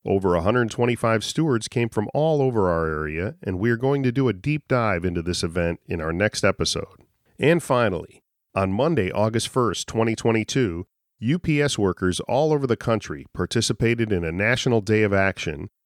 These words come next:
and events were held throughout our jurisdiction as well. U P S Teamsters at buildings in Stewart,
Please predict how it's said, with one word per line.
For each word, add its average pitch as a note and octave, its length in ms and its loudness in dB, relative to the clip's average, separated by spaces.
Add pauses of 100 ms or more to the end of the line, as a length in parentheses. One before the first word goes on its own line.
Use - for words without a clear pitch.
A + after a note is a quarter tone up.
(160)
and F#2+ 140 0
events A#2+ 400 0
were A2+ 120 2
held A#2+ 280 2
throughout C#3 420 2
our B2+ 200 0
jurisdiction G2+ 720 0
as F#2+ 140 0
well. G#2 460 0 (800)
U A#2 180 0
P B2 200 0
S A#2+ 160 0
Teamsters A2+ 520 0
at F2+ 160 0
buildings G2+ 420 0
in E2+ 100 -2
Stewart, B2 560 -2